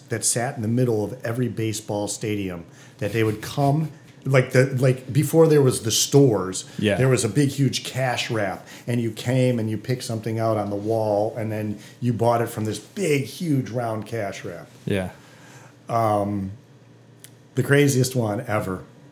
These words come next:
Speaker 1: is John Greenberg and Associates has a meeting at our shop.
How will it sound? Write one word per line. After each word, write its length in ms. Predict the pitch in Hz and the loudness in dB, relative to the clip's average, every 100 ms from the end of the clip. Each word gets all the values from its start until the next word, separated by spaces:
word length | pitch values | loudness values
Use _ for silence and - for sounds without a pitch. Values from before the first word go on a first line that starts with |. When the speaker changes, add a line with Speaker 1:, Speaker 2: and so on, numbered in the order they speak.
| - - - - - | -20 -20 -20 -20 -6
Speaker 1:
is 240 | 120 101 95 - | -4 -4 -8 -2
John 240 | 135 127 | 0 2
Greenberg 380 | 107 110 110 104 | 0 0 0 -2
and 100 | 95 | -2
Associates 560 | 95 - 104 - 98 98 | -4 -4 -4 -4 -6 -6
has 160 | 101 98 | -6 -4
a 40 | |
meeting 300 | 101 110 104 | -2 -2 -4
at 100 | 95 | -6
our 120 | 92 | -8
shop. 420 | - 98 90 - | -8 -8 -8 -12